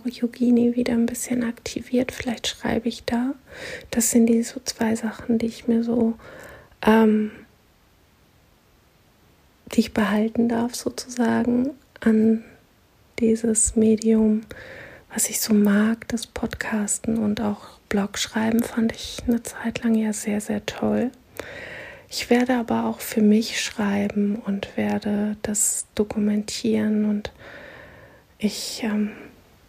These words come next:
ich möchte einfach gerne kleine Schritte machen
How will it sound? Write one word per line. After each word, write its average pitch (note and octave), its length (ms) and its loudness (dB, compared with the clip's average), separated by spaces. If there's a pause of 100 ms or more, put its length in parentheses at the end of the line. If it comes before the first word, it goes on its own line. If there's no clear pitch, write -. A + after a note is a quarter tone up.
(680)
ich - 200 -4
möchte A3 400 2
einfach A3 520 -4
gerne A#3 500 -4 (720)
kleine G#3+ 500 2
Schritte - 440 -4
machen A3 600 -2